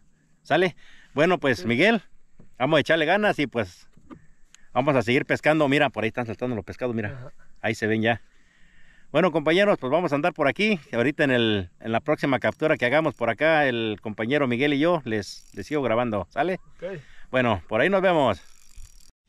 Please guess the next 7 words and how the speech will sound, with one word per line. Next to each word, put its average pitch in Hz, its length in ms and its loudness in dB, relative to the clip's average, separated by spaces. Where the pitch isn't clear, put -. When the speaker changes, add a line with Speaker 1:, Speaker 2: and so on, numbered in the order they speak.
Speaker 1:
Compañeros, 208 680 0
miren. 208 440 -6
<laughs> 156 420 -8
Ya 170 120 -2
traemos 160 380 -6
otra 156 220 -6
lobina. 165 460 -6